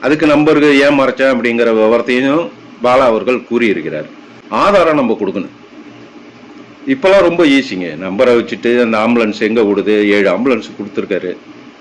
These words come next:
கிளினிக் கட்டிக்கிட்டு இருக்காரு. ஆ, எல்லாத்துக்கும் இப்ப தரவு எடுக்கிறது ரொம்ப சுலபம்.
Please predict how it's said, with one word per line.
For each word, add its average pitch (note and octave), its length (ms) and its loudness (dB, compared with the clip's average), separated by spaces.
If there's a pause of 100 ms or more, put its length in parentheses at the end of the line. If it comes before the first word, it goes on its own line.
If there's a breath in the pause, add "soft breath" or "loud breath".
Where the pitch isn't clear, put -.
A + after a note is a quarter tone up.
(580)
கிளினிக் B2+ 360 2
கட்டிக்கிட்டு F#2+ 380 -4
இருக்காரு. E2+ 380 -8 (1120)
ஆ, B2+ 180 -4 (400)
எல்லாத்துக்கும் C3+ 640 2
இப்ப C3+ 180 -2
தரவு B2+ 400 2
எடுக்கிறது G#2 720 -4
ரொம்ப D#3+ 220 0
சுலபம். A#2 460 -2